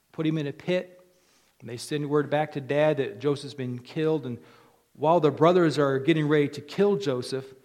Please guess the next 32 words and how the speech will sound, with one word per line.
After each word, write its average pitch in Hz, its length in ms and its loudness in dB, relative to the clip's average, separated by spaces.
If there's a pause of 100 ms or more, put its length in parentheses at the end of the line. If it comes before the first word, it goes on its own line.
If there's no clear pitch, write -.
(260)
some 139 400 -2
Midianite 156 580 4
traders 196 420 2
come 139 220 -2
by, 123 280 0
and 139 140 -4
one 185 120 0
of 180 60 2
the 160 100 4
brothers 139 480 0
named 120 340 -8
Reuben, 135 460 -4 (520)
uh, 113 200 -16
I 135 80 -16
think 175 120 -12
it's 120 140 -14
Reuben, 139 260 -2
he 190 200 0
says, 131 580 -4 (600)
"Why 196 140 4
don't 220 140 4
we 190 100 6
just 156 340 0
sell 220 260 6
him 170 260 4
into 175 240 0
slavery 156 640 0
instead, 120 640 -8 (500)
instead 139 300 -6
of 120 140 -8
killing 127 300 -4
him?" 104 100 -20